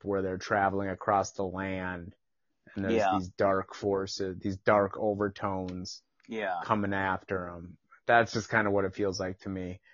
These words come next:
Speaker 1: Not, it's not like Game of Thrones at all, in my opinion.
Speaker 2: Yeah.
Speaker 1: Other
Speaker 2: Right.
Speaker 1: than a, a little bit of vulgarity and nudity, nudity, I think, maybe. But overall, if there is any, I don't remember. Nothing stood out.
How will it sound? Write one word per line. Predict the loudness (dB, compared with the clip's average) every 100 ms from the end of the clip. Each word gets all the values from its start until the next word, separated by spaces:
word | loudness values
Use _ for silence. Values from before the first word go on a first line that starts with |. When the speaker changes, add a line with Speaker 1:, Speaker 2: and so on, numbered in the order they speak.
| _
Speaker 1:
Not, | 0 10 12 10 8
it's | 4
not | 8 10
like | 8 6
Game | 4 2
of | 0 0
Thrones | 2 2 2 0
at | 2
all, | 2 2 0 -2
in | -6
my | -6 -8
opinion. | -8 -10 -8 -8 -4
Speaker 2:
Yeah. | -2 -2 -2 -8 _ 4
Speaker 1:
Other | 8 8
Speaker 2:
Right. | 6
Speaker 1:
than | 4 0 -4 -14 -18 -20 -16 -8
a, | -6 -6 -8 -4
a | -2
little | 2 8 10 10 10
bit | 8
of | 6 6
vulgarity | 6 6 4 4 4 2 0
and | -2
nudity, | -2 0 2 0 -4 -6
nudity, | -2 0 2 2 4
I | 4
think, | 2 -4 -6 -4
maybe. | 0 0 0 -2 _ _ _ _
But | 2 2 2
overall, | 2 6 8 8 8 6 4 0
if | -4 -2
there | -2 0
is | 0 0 -2
any, | -2 -2
I | 0
don't | -2
remember. | -4 -6 -6 -6 -8 -8 _ _ _
Nothing | 2 2 2 -2
stood | -4 -2 0
out. | 0 -2 -4